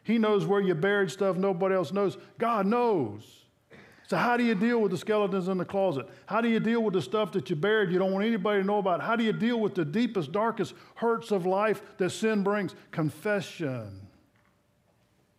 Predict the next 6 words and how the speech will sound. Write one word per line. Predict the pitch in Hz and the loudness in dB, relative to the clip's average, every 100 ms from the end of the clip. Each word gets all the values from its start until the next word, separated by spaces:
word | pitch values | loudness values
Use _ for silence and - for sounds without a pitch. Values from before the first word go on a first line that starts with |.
| _ _ _ _ _ | _ _ _ _ _
Confession. | 175 262 294 - 110 85 - _ _ _ _ _ _ _ - | -12 -10 -12 -12 -16 -18 -20 _ _ _ _ _ _ _ -4
Get | 131 | 0
it | 185 | 2
off | 196 196 190 | 2 0 -2
your | |
chest. | 135 208 190 143 | -4 -4 -4 -8